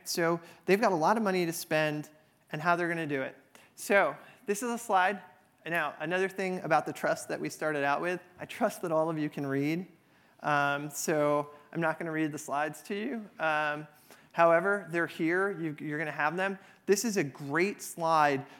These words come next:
to understand a really interesting difference in how we're gonna talk to the young professionals in the room and how we're gonna talk to the generation below them, because that's a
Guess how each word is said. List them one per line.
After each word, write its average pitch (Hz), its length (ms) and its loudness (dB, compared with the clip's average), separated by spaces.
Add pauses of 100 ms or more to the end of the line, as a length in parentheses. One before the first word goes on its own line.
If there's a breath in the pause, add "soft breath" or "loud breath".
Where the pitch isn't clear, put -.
(100 loud breath)
to - 140 -6
understand 185 640 2
a 143 80 -2
really 175 480 0
interesting 180 580 -4
difference 147 480 -4 (240 loud breath)
in 151 100 0
how 151 220 4
we're 208 140 4
gonna 196 160 2
talk 170 480 4
to 156 400 2
the 143 120 -4
young 151 220 -4
professionals 196 760 -4
in 226 100 0
the 220 80 -2
room 220 340 0 (280 loud breath)
and 151 100 -6
how 165 180 4
we're 175 120 2
gonna 180 180 0
talk 160 420 0
to - 100 -6
the 147 100 0
generation 147 560 0
below 135 380 2
them, 127 320 -4 (360 loud breath)
because 190 340 0
that's 196 420 -4
a 160 100 -2